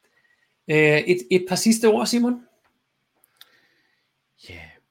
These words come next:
Speaker 2: Jeg, øhm, jeg, jeg er virkelig spændt på med hensyn til det her uroen i, i landbruget, og
Speaker 1: Ja.
Speaker 2: om hvor meget det kommer til at sprede sig, fordi jeg kan,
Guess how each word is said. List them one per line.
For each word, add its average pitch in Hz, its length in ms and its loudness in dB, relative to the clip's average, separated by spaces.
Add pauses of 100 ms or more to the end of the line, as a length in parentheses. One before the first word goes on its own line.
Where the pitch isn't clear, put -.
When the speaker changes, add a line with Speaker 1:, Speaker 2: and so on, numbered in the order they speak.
(580)
Speaker 2:
Jeg, 87 480 -6
øhm, 87 460 -12 (1700)
jeg, 92 200 -6 (260)
jeg 104 80 -4
er 101 40 -4
virkelig 107 280 -8
spændt 90 280 -10
på 82 180 -14
med 82 120 -14
hensyn 80 320 -14
til - 140 -20
det 85 100 -14
her 53 460 -12 (500)
uroen 80 540 -14
i, 82 420 -12 (300)
i - 120 -16
landbruget, 80 580 -8
og - 300 -14 (140)
Speaker 1:
Ja. - 60 -14 (100)
Speaker 2:
om 82 260 -8 (340)
hvor 98 100 -4
meget 85 240 -2
det 85 80 -8
kommer 80 180 -16
til 76 60 -18
at 76 60 -16
sprede 78 260 -10
sig, - 180 -18
fordi 78 260 -16
jeg 78 100 -12
kan, 80 220 -16